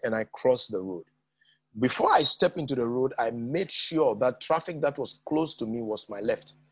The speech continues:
I looked into the road and I was sure that there was no danger in sight. There was no oncoming motorbike and all. But I stepped into the road and I focused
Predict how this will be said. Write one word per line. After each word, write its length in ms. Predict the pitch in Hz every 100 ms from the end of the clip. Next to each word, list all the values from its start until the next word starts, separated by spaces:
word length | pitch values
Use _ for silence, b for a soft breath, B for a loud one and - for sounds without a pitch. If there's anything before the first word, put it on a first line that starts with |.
| _ _ _ -
I 140 | 107
looked 600 | 120 123 156 220 220 - -
into 260 | 143 -
the 120 | 117
road 340 | 110 113 113 113 _ _ _ _
and 100 | 120
I 60 | 113
was 220 | 113 110
sure 440 | - - - 160 156
that 180 | 143
there 100 | 123
was 280 | 117 110 -
no 460 | 127 120 123 139 165
danger 500 | 135 117 131 120 131 -
in 100 | 110
sight. 420 | 95 - 104 - - _ _ _ _ -
There 140 | 117
was 220 | 120 113
no 200 | 156 165 -
oncoming 720 | 156 160 - - 143 143 131
motorbike 540 | 123 - 120 113 113 - -
and 160 | 98 -
all. 320 | - 101 76 - _ _ _ _ _ _ _ 135 123
But 420 | 151 143 - - - _
I 120 | 139 131
stepped 380 | - - -
into 160 | - 139
the 140 | 120
road 340 | 113 120 123 127 _ _ _ -
and 100 | 165
I 120 | 160
focused 840 | - - 240 - 135 98 - -